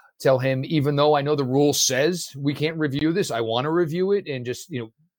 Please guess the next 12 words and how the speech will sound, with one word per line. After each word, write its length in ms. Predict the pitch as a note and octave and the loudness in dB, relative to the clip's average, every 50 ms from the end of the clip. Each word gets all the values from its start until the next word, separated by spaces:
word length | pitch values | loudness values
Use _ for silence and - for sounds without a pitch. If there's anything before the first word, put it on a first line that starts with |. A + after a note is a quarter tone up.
| _ _ _ _ _ _ A#3 A#3 | _ _ _ _ _ _ _ -4
looking 480 | D#3 F3+ F3 F3 D#3+ C#3 B2+ A2+ A2+ | -2 -2 -2 -2 -4 -6 -6 -8 -6
more 340 | A#2+ C#3 D#3 D#3 D#3+ D#3+ D3+ B2 | -2 0 0 0 0 -2 -4 -6
and 120 | A#2+ C3 | -8 -8
more 260 | C3+ C#3+ D3 D3 D3 C#3 | -6 -4 -2 -2 -2 -2
like 180 | B2 A2 - | -4 -6 -6
a 60 | A2+ G2+ | -10 -12
functional 640 | - - - D3+ D#3 E3 C#3 - - B2+ G#2+ F#2 - _ _ _ _ _ _ _ _ _ _ _ _ _ _ _ _ _ _ | -12 -8 -4 -4 -4 -2 -4 -6 -8 -8 -10 -10 -12 _ _ _ _ _ _ _ _ _ _ _ _ _ _ _ _ _ _
product 540 | - C#3+ B2+ E3 D3 A#2+ G2+ - - - - - _ _ _ _ _ _ _ _ | -4 -2 -2 0 -2 -2 -6 -8 -10 -14 -18 -18 _ _ _ _ _ _ _ _
with 160 | D#3 C#3 C3+ | -2 0 0
a 60 | C3 | 0
future. 640 | - - - C3+ C#3+ F3 E3+ - - D2 B1 - - _ - | -2 -4 0 2 2 2 2 0 -4 -6 -8 -14 -20 _ -12
Uh, 100 | F2+ | -12